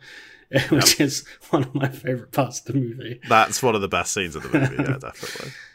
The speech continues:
Speaker 1: Uh, he ends up at a biker bar, um, where he does a
Speaker 2: He gets
Speaker 1: fruity
Speaker 2: picked
Speaker 1: little
Speaker 2: up by Large Marge.
Speaker 1: He does get picked up by the ghost of Large Marge in what can only be described as a traumatic sequence.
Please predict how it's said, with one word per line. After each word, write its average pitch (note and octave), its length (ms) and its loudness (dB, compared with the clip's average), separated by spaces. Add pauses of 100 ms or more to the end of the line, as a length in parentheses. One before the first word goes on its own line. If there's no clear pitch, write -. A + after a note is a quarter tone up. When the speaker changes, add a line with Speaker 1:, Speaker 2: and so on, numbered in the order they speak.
(120)
Speaker 1:
Uh, C#3 300 6
he D#3+ 100 8
ends F3+ 160 10
up E3 80 6
at D3+ 100 6
a C#3+ 60 6
biker F3+ 460 6
bar, B2 420 -2 (720)
um, B2 460 -4 (120)
where C#3 140 0
he B2+ 120 -2
does B2 160 2
a B2 40 2
Speaker 2:
He A2+ 40 2
gets A#3 100 2
Speaker 1:
fruity D3 160 6
Speaker 2:
picked C3+ 100 6
Speaker 1:
little C#3+ 200 6
Speaker 2:
up - 60 -14
by C3 200 4
Large A#2+ 580 -2
Marge. B2+ 400 -2
Speaker 1:
He C3 100 0
does D#3+ 220 6
get C#3+ 220 4
picked C3+ 200 0
up C3 160 0
by B2 200 0
the A#2+ 100 -4
ghost B2+ 320 0
of A#2+ 100 -6
Large A#2 280 -6
Marge A2+ 280 -10
in A#2+ 120 -6
what B2+ 160 -10
can C3 100 -4
only B2+ 160 -2
be A#2+ 100 -6
described A2+ 360 -8
as A#2 100 -12
a A2 60 -10
traumatic A#2 560 -10
sequence. B2+ 560 -12